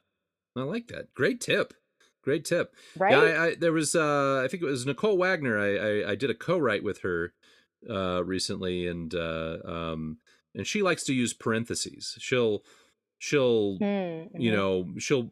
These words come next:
Speaker 1: put in parentheses an alternate way of, of, of doing the song, and she keeps it in. I think she keeps it in her lyric sheets.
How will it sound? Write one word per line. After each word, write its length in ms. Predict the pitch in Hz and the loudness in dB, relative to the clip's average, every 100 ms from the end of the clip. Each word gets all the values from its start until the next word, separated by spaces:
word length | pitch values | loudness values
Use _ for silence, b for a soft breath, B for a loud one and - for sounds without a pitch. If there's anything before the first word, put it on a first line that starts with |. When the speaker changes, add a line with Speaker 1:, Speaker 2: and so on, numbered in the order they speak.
| - | -4
Speaker 1:
put 160 | 165 139 | 0 0
in 120 | 117 | 0
parentheses 800 | 127 123 113 - 104 90 85 110 | 0 0 -2 -2 0 -2 -4 -4
an 160 | 95 | -2
alternate 520 | 101 110 - 104 92 - | 0 -2 0 -2 -4 -2
way 340 | 101 92 92 | 0 2 2
of, 400 | 85 80 80 - _ b b _ - | 0 -4 -14 -20 _ b b _ -6
of, 420 | 98 92 82 80 - - - - | -2 -2 -2 -8 -18 -20 -20 -6
of 220 | 101 85 | -4 -2
doing 200 | 117 147 | -2 -2
the 60 | 104 | -2
song, 280 | - 87 87 | -2 -2 -2
and 100 | 90 | -4
she 100 | 117 | -4
keeps 300 | - 202 - | -2 -2 0
it 80 | 151 | 0
in. 200 | 170 135 | -2 -2
I 120 | 92 | -4
think 200 | - 202 - | -2 -2 -2
she 100 | 147 | -2
keeps 280 | 151 - 127 | -2 -2 -2
it 80 | |
in 140 | 151 220 | 0 0
her 140 | 131 | -2
lyric 320 | 110 214 226 - | -2 -2 -2 -4
sheets. 400 | - 92 - | -2 -4 -4